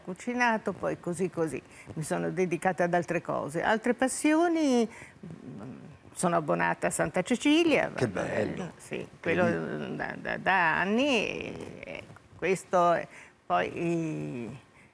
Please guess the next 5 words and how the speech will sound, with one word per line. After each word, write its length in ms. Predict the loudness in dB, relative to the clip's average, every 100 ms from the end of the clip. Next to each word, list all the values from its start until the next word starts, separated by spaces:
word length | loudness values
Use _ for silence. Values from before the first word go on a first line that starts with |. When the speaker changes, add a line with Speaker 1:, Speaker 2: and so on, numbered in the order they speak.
| _ _ _ -20 -8 -2
Speaker 1:
altre 360 | 0 0 -2
passioni. 500 | -2 -4 -2 2 4
Speaker 2:
Le 60 | 4
piace 240 | 4 4
viaggiare? 540 | 4 4 4 4 2